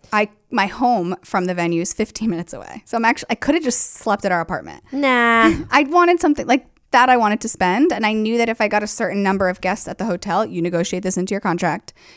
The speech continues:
Speaker 1: that you get X number of nights. So they're like,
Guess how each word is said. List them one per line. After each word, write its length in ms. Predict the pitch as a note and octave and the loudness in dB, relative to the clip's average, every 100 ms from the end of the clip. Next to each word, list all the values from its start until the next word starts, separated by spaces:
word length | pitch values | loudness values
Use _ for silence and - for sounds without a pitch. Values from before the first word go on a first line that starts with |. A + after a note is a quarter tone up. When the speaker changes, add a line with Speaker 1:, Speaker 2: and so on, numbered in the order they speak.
| - | -8
Speaker 1:
that 140 | - | -4
you 120 | G#3+ | -2
get 380 | G3 F#3 E3+ - _ _ - | 2 4 2 -2 _ _ -2
X 240 | G3 - - | -2 -2 -2
number 260 | F#3 E3 | 0 0
of 100 | D#3+ | -2
nights. 440 | E3 A2+ - - - _ - - | -4 -6 -8 -12 -12 _ -20 -6
So 140 | G#3+ | 0
they're 180 | A#3 D4 | 4 4
like, 300 | A#3 A#3 | 4 0